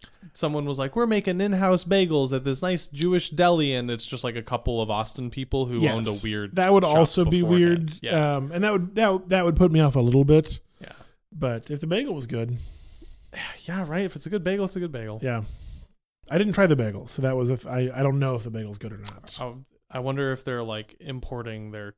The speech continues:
Speaker 1: tap water from New York to make their bagels.
Speaker 2: I hope so.
Speaker 1: <laughs>
Speaker 2: That's a thing you can do, right?
Speaker 1: Yeah.
Speaker 2: Just get it by the truckload.
Speaker 1: I remember learning about a, uh,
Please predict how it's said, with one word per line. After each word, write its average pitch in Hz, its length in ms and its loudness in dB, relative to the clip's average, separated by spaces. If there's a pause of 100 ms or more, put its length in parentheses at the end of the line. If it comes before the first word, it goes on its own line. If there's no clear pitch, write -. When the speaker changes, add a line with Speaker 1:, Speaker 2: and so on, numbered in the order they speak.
Speaker 1:
tap - 320 -12
water 98 280 -14
from 110 240 -16
New 107 80 -14
York 101 320 -16
to - 100 -20
make - 160 -18
their - 100 -16
bagels. 131 80 -8
Speaker 2:
I 123 40 -2
hope 143 220 -2
so. 101 200 -10 (680)
Speaker 1:
<laughs> - 160 -6 (960)
Speaker 2:
That's 135 140 -8
a 127 60 -4
thing 127 240 -4
you 117 100 -4
can 110 140 -8
do, 110 140 -6
right? 123 280 -2 (340)
Speaker 1:
Yeah. 127 140 -10
Speaker 2:
Just - 160 -14
get 131 100 -4
it 120 60 -6
by 120 100 -4
the 113 80 -2
truckload. 135 540 0 (1120)
Speaker 1:
I - 40 0
remember 240 280 4
learning 208 300 2
about 190 380 0
a, 170 260 2
uh, 156 600 2